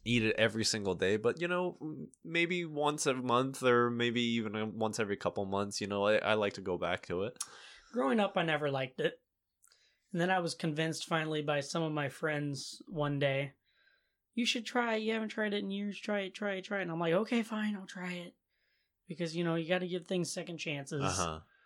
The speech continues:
Speaker 2: So we went and I was, and I had no idea what to order. I was like, "What do you guys normally order?" You know, I never come here. So they recommended a roast beef sandwich.
Speaker 1: Uh-huh.
Speaker 2: Um, and I got it, and it was like, oh, geez, I don't remember the price of it. Do you remember the price off, off the top of your head?
Speaker 1: I can't remember.
Speaker 2: It was,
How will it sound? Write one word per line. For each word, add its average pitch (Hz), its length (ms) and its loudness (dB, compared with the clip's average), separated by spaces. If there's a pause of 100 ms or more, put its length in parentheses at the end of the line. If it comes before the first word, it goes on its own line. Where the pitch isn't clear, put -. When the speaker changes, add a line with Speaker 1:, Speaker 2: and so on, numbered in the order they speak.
(180)
Speaker 2:
So 170 160 0
we 156 100 4
went 170 380 0
and 151 320 -2
I 160 180 0
was, 160 140 -2 (140)
and 160 120 -2
I 156 60 4
had 180 200 0
no 123 120 -8
idea 143 260 -2
what 143 120 -4
to 139 60 -2
order. 147 440 0
I 151 40 0
was 143 140 -2
like, 147 180 0
"What 147 120 0
do 175 80 -2
you 175 80 2
guys 175 180 2
normally 180 300 2
order?" 160 280 4
You 135 140 -4
know, 143 140 0
I 147 100 0
never 151 240 -2
come 165 180 -2
here. 139 200 -2 (400)
So 156 200 0
they 151 220 0
recommended 156 480 0
a 135 80 0
roast 143 380 -2
beef 147 180 -6
sandwich. 151 460 0
Speaker 1:
Uh-huh. 90 420 -2 (260)
Speaker 2:
Um, 147 440 0
and 139 100 0
I 135 100 0
got 151 300 2
it, 156 240 -6
and 151 100 -2
it 147 60 0
was 143 180 -2
like, 143 300 -4 (480)
oh, 139 180 -6
geez, 135 240 -8
I 147 60 0
don't 151 100 0
remember 135 300 -6
the 127 80 -10
price 139 320 -4
of 135 140 -6
it. 135 180 -10 (280)
Do 185 60 -4
you 185 60 0
remember 196 240 -2
the 190 80 -4
price 185 300 -2
off, 180 120 -4 (240)
off 170 160 -10
the - 60 -20
top 175 140 -6
of 165 40 -12
your 165 120 -6
head? 170 240 -8
Speaker 1:
I - 100 -2
can't - 260 -6
remember. 76 300 -4
Speaker 2:
It 220 60 6
was, - 260 0